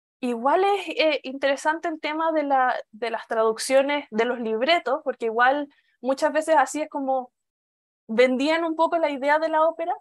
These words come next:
porque, claro, las veces que venían las compañías acá a presentarlo en, en italiano, podrían pasar muchos años, a veces como siete años sin que hubiese una performance de ópera.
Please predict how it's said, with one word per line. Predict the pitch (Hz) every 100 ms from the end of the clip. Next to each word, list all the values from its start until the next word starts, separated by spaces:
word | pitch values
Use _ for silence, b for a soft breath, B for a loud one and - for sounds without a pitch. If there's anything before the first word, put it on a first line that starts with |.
| _
porque, | 254 240 - 254 247 233 - _ _ _
claro, | 277 240 285 -
las | 233 226 214
veces | 247 294 277
que | - 240
venían | 240 254 269 262 254 -
las | 226 220 208 -
compañías | 220 214 233 262 262
acá | 240 254
a |
presentarlo | 254 254 240 294 302 285
en, | 262 233
en | 226 220
italiano, | 214 240 302 294 302 - _ _ _ _ _ _ _ _
podrían | 240 220 233 247 233
pasar | 240 247 240 - _ _ _ _ _ -
muchos | 233 262 285
años, | 277 302 294 269
a | 240
veces | 254 254 269 262 - _ _
como | - 220
siete | 214 311 330
años | 320 330 339
sin | 302 311
que | 311 294
hubiese | 302 294 302
una | 285 285 277
performance | 269 254 320 320 294
de | 247
ópera. | 240 220 -